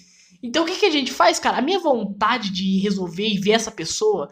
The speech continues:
porque eu sei que as capacidades mentais <laughs> minhas de dar merda é muito grande,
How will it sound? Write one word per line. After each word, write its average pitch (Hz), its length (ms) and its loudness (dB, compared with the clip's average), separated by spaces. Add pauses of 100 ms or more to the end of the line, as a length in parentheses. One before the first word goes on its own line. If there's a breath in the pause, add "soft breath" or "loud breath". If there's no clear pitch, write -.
(140 soft breath)
porque - 160 -4
eu 202 40 0
sei 208 140 -4
que 233 80 -2
as 226 80 -8
capacidades 220 760 -4
mentais 208 680 4
<laughs> - 0 -
minhas 226 340 4
de - 100 -6
dar 214 200 2
merda 214 260 -4
é - 20 0
muito 226 260 -2
grande, 202 460 2